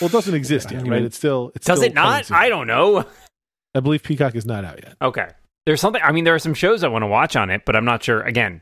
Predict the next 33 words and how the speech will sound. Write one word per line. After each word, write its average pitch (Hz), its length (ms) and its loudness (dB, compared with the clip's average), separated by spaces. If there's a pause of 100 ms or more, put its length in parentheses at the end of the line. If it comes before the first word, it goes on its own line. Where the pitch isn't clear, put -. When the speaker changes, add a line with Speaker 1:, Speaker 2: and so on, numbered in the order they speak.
(120)
Speaker 3:
not 127 180 2
enough 123 300 -2
that 117 100 2
I'm 110 140 0
gonna 110 200 -2
necessarily 104 540 -2
go 101 160 -2
and 90 100 -8
pay 131 140 0
for 87 220 -8
it. - 100 -8
I'll 104 160 0
try 104 300 0
a 98 100 -6
free 107 180 -6
month 107 240 -4
and 92 120 -10
watch, 95 400 -6 (400)
you 110 60 -8
know, 90 260 -10
a 135 40 -14
couple 117 260 -2
things 104 180 -2
that 98 100 -4
I 92 60 -2
wanna 90 220 -6
see 98 260 -8
and 87 240 -12 (100)
probably 90 280 -6
be 87 120 -14
done 95 200 -6
with 85 100 -12
it. 85 160 -18